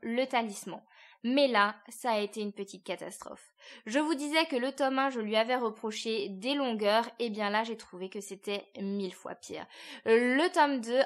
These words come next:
Outlander le Talisman, fait neuf cent quarante-sept pages, et sans vous mentir, j'ai eu l'impression que pendant les huit cents premières pages, il ne se passait rien.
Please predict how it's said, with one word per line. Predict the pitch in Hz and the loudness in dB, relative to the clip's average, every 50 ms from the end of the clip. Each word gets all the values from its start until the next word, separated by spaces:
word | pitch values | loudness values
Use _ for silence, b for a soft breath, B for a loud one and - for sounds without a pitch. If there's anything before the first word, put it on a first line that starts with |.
| - 247 | 4 2
Outlander | 233 240 240 247 240 233 247 247 240 | 2 2 0 -2 -2 0 0 0 0
le | 220 214 | 0 -2
Talisman, | 220 226 220 220 220 214 - 247 240 254 247 | 0 -2 -2 -2 -4 -6 -4 -2 0 0 0
fait | - - 269 285 | -2 -2 -2 0
neuf | 262 247 240 240 240 | 0 0 0 0 0
cent | - 285 285 | -2 -6 -4
quarante-sept | 277 269 240 233 233 233 233 - 208 202 - _ | -2 -2 -2 -2 -2 -4 -4 -6 -8 -8 0 _
pages, | 220 220 226 226 - - | 6 6 6 4 0 -4
et | 240 233 | -6 -6
sans | 233 - 294 294 | 0 2 2 2
vous | 285 277 | 2 0
mentir, | 262 233 214 208 - - 247 247 | -2 -2 -2 -4 -4 -4 -4 -4
j'ai | 254 247 254 247 | -2 -2 -2 -2
eu | 247 247 | 0 2
l'impression | 247 254 262 254 247 220 - 233 233 240 | 0 0 0 -2 -6 -10 -8 -8 -8 -6
que | 240 226 | -6 -6
pendant | 196 - 214 214 214 240 | -4 -2 -4 -2 0 0
les | 247 226 196 190 | 0 0 0 -4
huit | 185 208 247 - | -6 -10 -10 -6
cents | - 285 262 | -4 -4 -4
premières | 262 - 247 226 214 220 220 - - | -4 -4 -6 -4 -4 -4 -6 0 2
pages, | 196 196 208 208 214 - | 4 4 4 2 -4 -10
il | - 214 190 190 | -10 -8 -8 -6
ne | 185 185 | -6 -8
se | - - - 226 226 - - _ _ _ | -10 -6 -6 -6 -6 -6 -10 _ _ _
passait | 254 254 254 - 220 190 | 0 0 0 -2 -6 -6
rien. | 190 180 147 - | -6 -8 -10 -12